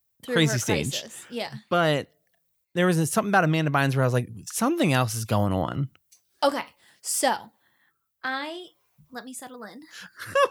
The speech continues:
Speaker 2: God, how did we get to this part?
Speaker 1: I don't know. How did we get here?
Speaker 2: <laughs>
Speaker 1: Um, so I have seen this,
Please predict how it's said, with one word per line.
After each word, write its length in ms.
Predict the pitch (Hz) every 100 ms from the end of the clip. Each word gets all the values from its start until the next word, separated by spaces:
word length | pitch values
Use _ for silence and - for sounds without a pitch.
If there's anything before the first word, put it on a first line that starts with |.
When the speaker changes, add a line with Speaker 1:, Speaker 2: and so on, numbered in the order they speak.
| -
Speaker 2:
God, 160 | 277 -
how 80 | -
did 220 | 381 453
we 60 | 349
get 160 | 269 240
to 100 | 190
this 220 | 208 -
part? 260 | 147 139 147
Speaker 1:
I 40 |
don't 160 | 466 427
know. 160 | 359
How 140 | 302 339
did 80 | 381
we 100 | 370
get 140 | 311
here? 260 | 240 208 -
Speaker 2:
<laughs> 40 | 151 - _ -
Speaker 1:
Um, 280 | 269 277 262 -
so 320 | - 285 269 -
I 600 | 247 269 330 381 392 392 - _
have 560 | - 262 262 254 247 -
seen 500 | - 262 247 240 220
this, 220 | 226